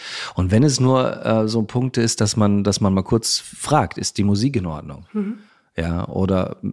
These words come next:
Speaker 1: möchten Sie was anderes? Ein ganz einfaches Ding, aber trotzdem fühlt man sich dann gesehen
Speaker 2: Mhm.
Speaker 1: und somit auch respektiert.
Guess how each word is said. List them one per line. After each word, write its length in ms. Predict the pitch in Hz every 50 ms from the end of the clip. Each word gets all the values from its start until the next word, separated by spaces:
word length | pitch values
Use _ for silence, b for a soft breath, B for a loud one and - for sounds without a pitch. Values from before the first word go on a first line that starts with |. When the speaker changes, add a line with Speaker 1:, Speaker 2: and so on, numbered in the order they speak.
| - _
Speaker 1:
möchten 420 | - 95 92 92 92 92 - 110 90
Sie 100 | 92 92
was 140 | 92 87 98
anderes? 320 | 110 107 87 78 - -
Ein 40 | 87
ganz 220 | 87 87 90 82
einfaches 640 | 87 85 92 92 92 98 90 85 85 - - _ _ - - - _
Ding, 420 | - - - - 131 151 147 101 82
aber 240 | - 90 87 87 85
trotzdem 400 | 87 95 92 - - - 90 95
fühlt 220 | - - 101 95
man 120 | 98 95
sich 220 | 92 92 90 - -
dann 220 | - 90 90 87
gesehen 560 | 85 87 82 80 85 87 95 110 120 113 B B B B B B B -
Speaker 2:
Mhm. 300 | 208 208 208 202 190 185 -
Speaker 1:
und 140 | 92 90
somit 280 | 87 95 92 95 92 90
auch 140 | 90 87 -
respektiert. 680 | 90 90 - - 87 85 - - - 98 110 117 -